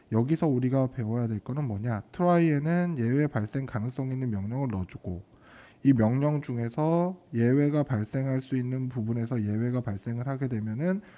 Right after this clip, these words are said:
더 이상 수행시키지 않고 캐치문으로 내려가서 나머지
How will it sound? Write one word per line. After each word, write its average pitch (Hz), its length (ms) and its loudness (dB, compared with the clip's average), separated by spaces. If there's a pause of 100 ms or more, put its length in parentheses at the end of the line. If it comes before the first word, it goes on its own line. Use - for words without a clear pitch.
(200)
더 110 180 0
이상 120 200 -2
수행시키지 143 600 -6
않고 165 840 -2 (1000)
캐치문으로 160 1120 -2
내려가서 147 880 -2 (680)
나머지 139 680 -2